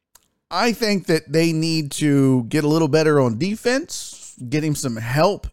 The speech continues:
in, in, in, in the run game. There are,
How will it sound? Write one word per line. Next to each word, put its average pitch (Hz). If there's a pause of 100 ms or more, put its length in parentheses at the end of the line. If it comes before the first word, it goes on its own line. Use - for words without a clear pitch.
in, 135
in, 123
in, 110
in 113
the 110
run 180
game. 220
There 196
are, 170